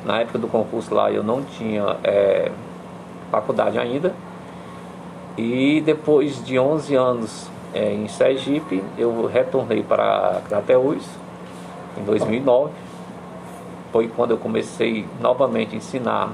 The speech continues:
no estado. Eu passei um ano estu-, eh, já ensinando pelo estado, pelo Regina Paz,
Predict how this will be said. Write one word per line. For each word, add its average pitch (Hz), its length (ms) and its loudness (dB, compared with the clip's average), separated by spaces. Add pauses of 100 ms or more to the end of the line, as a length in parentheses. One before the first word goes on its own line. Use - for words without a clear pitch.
(140)
no 113 100 -2
estado. 135 460 0 (480)
Eu - 80 -4
passei 113 340 2
um 120 240 2
ano 107 180 0
estu-, 117 200 -6 (180)
eh, 101 220 -2
já 120 140 4
ensinando 117 480 -2
pelo 110 200 -2
estado, 110 360 0
pelo 104 120 -2
Regina 107 300 0
Paz, 151 320 0